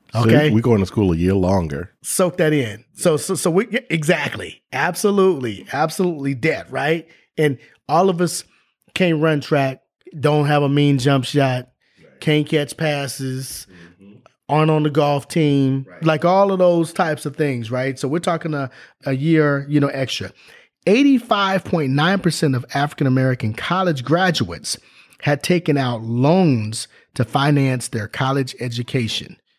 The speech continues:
Speaker 2: Eighty-five point nine percent
Speaker 1: Yeah.
Speaker 2: versus only sixty-six point eight percent of white college graduates.
Speaker 1: So that's like a twenty percent gap almost.
Speaker 2: We're talking about in the hole.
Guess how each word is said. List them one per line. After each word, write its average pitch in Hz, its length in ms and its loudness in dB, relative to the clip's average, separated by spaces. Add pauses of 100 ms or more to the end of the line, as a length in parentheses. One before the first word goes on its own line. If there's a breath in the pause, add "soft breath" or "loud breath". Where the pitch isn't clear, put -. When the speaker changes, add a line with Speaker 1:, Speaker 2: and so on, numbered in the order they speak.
(380)
Speaker 2:
Eighty-five 185 480 2
point 156 160 2
nine 127 160 0
percent 113 340 -6 (220 loud breath)
Speaker 1:
Yeah. 87 60 -20 (300 loud breath)
Speaker 2:
versus 156 520 2
only 156 320 2
sixty-six 180 800 -4
point 139 380 0
eight 226 240 -2
percent 131 440 0 (300 soft breath)
of 120 140 2
white 143 300 0
college 117 360 -2
graduates. - 640 -6
Speaker 1:
So - 160 -6
that's 107 200 -8
like 87 140 -8
a - 60 -8
twenty 87 320 -2
percent 95 480 -6
gap 110 260 -6
almost. 65 500 -10 (220)
Speaker 2:
We're 101 120 -8
talking 143 200 0
about 147 260 -2
in 165 140 4
the 196 80 4
hole. 220 320 2